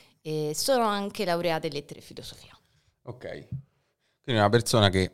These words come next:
Speaker 2: coi libri c'ha avuto poco a che fare, cioè non, non te
Speaker 1: Pochissimo.
Speaker 2: piacciono.
Speaker 1: No, poco.
Speaker 2: Ok. Ehm,
Speaker 1: Ma in realtà per me è una strategia di coping, non lo faccio perché sono una persona
Speaker 2: <laughs>
Speaker 1: chissà
Speaker 2: Cos'è una strategia di,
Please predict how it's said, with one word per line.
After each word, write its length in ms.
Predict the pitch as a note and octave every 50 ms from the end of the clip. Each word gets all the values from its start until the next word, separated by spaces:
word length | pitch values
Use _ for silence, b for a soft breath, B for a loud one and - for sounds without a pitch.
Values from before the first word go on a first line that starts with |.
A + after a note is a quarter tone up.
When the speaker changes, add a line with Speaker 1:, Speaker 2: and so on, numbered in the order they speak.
| - C#3
Speaker 2:
coi 180 | - - A#2
libri 320 | A2 G#2+ G#2 F2+ F#2 G2 F2+
c'ha 100 | E2+ F#2
avuto 220 | F2 F2+ F2+ F2+
poco 280 | E2 F2 F2+ F2 D#2+ F2
a 60 | -
che 120 | - -
fare, 380 | - - - - F2 - - -
cioè 140 | - - -
non, 180 | - - F#2 - -
non 180 | A2+ A#2 A2+ G#2+
te 140 | G2+ - A2+
Speaker 1:
Pochissimo. 20 | G#2+
Speaker 2:
piacciono. 520 | - F#3+ F3+ - C3 - - - - - - _ -
Speaker 1:
No, 420 | A#3 G3+ E3+ D3+ C#3+ C#3 C#3 D3 -
poco. 380 | - F3+ D3 - - - - _ _ - - -
Speaker 2:
Ok. 540 | B2 A#2+ G2+ - - F#2 E2 E2 E2+ D#2 - - _ _ _
Ehm, 360 | - A#2+ A#2 A2+ A2 A2 G#2
Speaker 1:
Ma 180 | G2+ G2+ G2 G2
in 60 | G#2+
realtà 260 | - A3+ A3+ - C#4+
per 140 | C4 A#3 F#3+
me 80 | G3+ G#3
è 20 |
una 100 | G3+ F3+
strategia 460 | E3+ - - E3+ D#3 E3 D#3+ D#3 E3+
di 100 | D#3+ E3
coping, 480 | E3 - D3 C3+ B2+ - D#3 D3 D3 D3
non 120 | D#3 D#3 D#3
lo 80 | D#3
faccio 240 | D#3 - D3 - B2+
perché 220 | A#2 - - - -
sono 220 | - - F3 E3
una 80 | D#3 D#3
persona 600 | - D#3+ D#3 - - E3+ D#3 D#3+ D#3+ D#3 D3+ D3
Speaker 2:
<laughs> 40 | D3
Speaker 1:
chissà 160 | C#3+ - - -
Speaker 2:
Cos'è 340 | - A3+ A#3+ E3+ D3+ C#3 A2+
una 200 | A2 A2 G#2 G2+
strategia 460 | - - - G2+ G2 G2+ F#2+ F2 G2+
di, 200 | F#2 F#2 F#2+ F#2